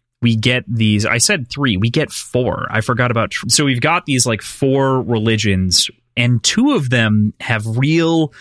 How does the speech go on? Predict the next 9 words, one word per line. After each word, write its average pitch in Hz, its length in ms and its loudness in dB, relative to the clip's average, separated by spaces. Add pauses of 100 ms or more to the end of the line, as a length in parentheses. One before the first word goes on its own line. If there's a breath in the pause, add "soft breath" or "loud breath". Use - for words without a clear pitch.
(160 loud breath)
figureheads 113 840 0
that 107 160 2
are 101 260 0 (200)
alive, 107 760 0
quote, 190 560 -2 (160)
through 117 400 2
Sazed 120 680 2 (380 loud breath)
and 117 220 2
through 101 680 2